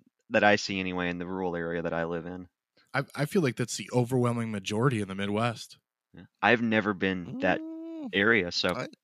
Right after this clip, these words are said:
Speaker 3: I don't, I don't know about that, Scott. I mean, you, you get far enough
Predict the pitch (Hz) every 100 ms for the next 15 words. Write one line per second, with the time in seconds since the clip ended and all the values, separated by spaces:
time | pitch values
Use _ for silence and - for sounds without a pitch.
0 | _ - - - - 247 311 - 302 294
1 | 294 175 - 95 87 - 92 95 101 101
2 | 98 _ _ _ _ _ _ _ _ _
3 | - 107 139 - 160 160 302 - 131 135
4 | 131 123